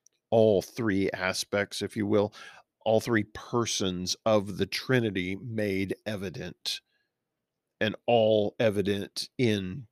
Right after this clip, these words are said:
Jesus. John testified, "I saw the Holy Spirit descending like a dove from heaven and resting upon him. I did not know he was the one, but when God sent me to baptize with water, he told me, 'The one on whom you see the Spirit descend and rest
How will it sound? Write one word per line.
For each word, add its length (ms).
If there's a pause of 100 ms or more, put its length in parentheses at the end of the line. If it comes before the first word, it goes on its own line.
(140)
Jesus. 840 (1500)
John 240
testified, 500
"I 60
saw 240
the 80
Holy 220
Spirit 320
descending 400
like 160
a 40
dove 240
from 140
heaven 260
and 160
resting 380
upon 260
him. 180 (300)
I 120
did 340
not 280
know 180
he 120
was 180
the 80
one, 340
but 140
when 220
God 440
sent 340
me 140
to 80
baptize 640
with 160
water, 400 (200)
he 200
told 380
me, 300 (880)
'The 60
one 260
on 140
whom 260
you 100
see 300
the 120
Spirit 360
descend 520
and 240
rest 480